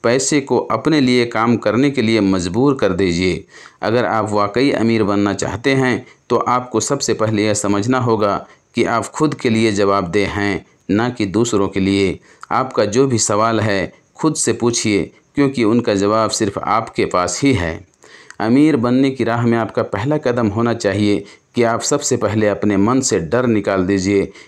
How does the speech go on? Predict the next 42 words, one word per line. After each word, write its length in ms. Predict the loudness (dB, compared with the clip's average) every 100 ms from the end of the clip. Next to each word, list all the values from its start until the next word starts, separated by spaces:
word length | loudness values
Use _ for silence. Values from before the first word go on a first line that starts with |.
| _
क्योंकि 300 | -4 -2 -2
ज़्यादा 360 | 0 0 0 -2
पैसा 380 | 0 -2 0 0
ना 220 | 0 -2
कमा 320 | -2 0 0
पाने 340 | 0 -2 0 -2
का 160 | -2
डर 400 | -2 0 -2 -4 -10 _ -2
और 200 | 0 2
लालच 440 | 2 0 0 0
ही 100 | 0
आपको 320 | 0 0 -2
बिना 260 | 0 0 0
सोचे 360 | 0 -2 0 -2
समझे 420 | 0 0 0 -2
काम 320 | 0 0 0
करने 320 | 0 0 0
के 100 | 0
लिए 180 | 0 2
मजबूर 460 | 2 0 0 -2 0
करता 380 | -2 -2 -2
है 320 | 0 -2 -4 -12 -20 -10 -4
और 140 | -2
आपको 460 | 0 -2 -2 0 0
नाकामयाबी 720 | 0 -2 -2 0 0 0 -2
के 140 | 0
रास्ते 300 | -2 -2 -4
पर 200 | -2 -2
धकेलता 600 | -2 -6 -4 -4 -2 -2
है। 300 | -2 -4 -10 -18 _ -20 -20 -20 -6
इसलिए 380 | -4 -2 0 0
डर 280 | 0 0 0
और 240 | 0 2
लालच 360 | 2 2 0 -2
को 120 | -4
खुद 280 | -2 -4 -2
पर 160 | 0 0
इतना 300 | 0 0 0
हावी 400 | -2 0 2 2
ना 200 | 2 0
होने 360 | 0 -2 -2
दें 220 | 0 -2